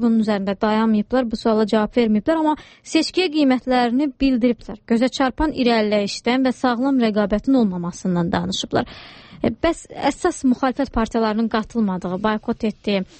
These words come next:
qanun pozuntularının müşahidə olunduğu seçkilərdə gözə çarpan irəliləyiş deyəndə beynəlxalq müşahidə missiyası nəyə nəzərdə tutulur? Üstəlik də sənəd müəllifləri deyirlərsə ki, götürülmüş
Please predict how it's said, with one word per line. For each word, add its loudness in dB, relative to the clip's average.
qanun 0
pozuntularının -2
müşahidə 0
olunduğu -4
seçkilərdə 0
gözə 2
çarpan -2
irəliləyiş 0
deyəndə 0
beynəlxalq 0
müşahidə 2
missiyası 0
nəyə 4
nəzərdə -4
tutulur? -4
Üstəlik -2
də -2
sənəd -2
müəllifləri -2
deyirlərsə 0
ki, -2
götürülmüş 0